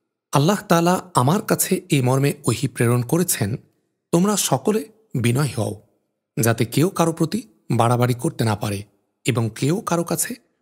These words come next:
গর্ব করতে না পারে।'" সহিহ মুসলিমে হযরত আবু হুরায়রা রাদিয়াল্লাহু আনহু রাসূলুল্লাহ সাল্লাল্লাহু আলাইহি ওয়াসাল্লাম থেকে বর্ণনা করেছেন।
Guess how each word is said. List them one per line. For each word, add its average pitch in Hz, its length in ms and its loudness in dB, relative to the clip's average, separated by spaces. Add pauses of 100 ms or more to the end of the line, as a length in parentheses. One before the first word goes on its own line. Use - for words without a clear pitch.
(220)
গর্ব 120 280 0
করতে - 260 -6
না 104 120 -4
পারে।'" 101 220 -4 (1000)
সহিহ 175 300 4
মুসলিমে 151 580 2 (300)
হযরত 147 400 0
আবু 131 180 2
হুরায়রা 185 360 2
রাদিয়াল্লাহু 151 560 2 (100)
আনহু 120 400 -2 (420)
রাসূলুল্লাহ 185 460 2
সাল্লাল্লাহু 135 460 2
আলাইহি 123 200 2
ওয়াসাল্লাম 123 480 0
থেকে 143 200 -4
বর্ণনা 117 320 0
করেছেন। 104 460 -6